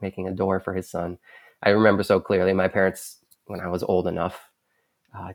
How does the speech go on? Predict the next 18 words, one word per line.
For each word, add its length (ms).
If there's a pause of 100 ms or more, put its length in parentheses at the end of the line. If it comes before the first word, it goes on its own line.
teaching 300
me 180
how 580
to 280 (100)
feed 220
the 80
calves 680 (180)
on 80
the 80
farm. 260 (640)
So 80
that, 300
that 140
sticks 260
out 120
in 60
my 120
mind. 360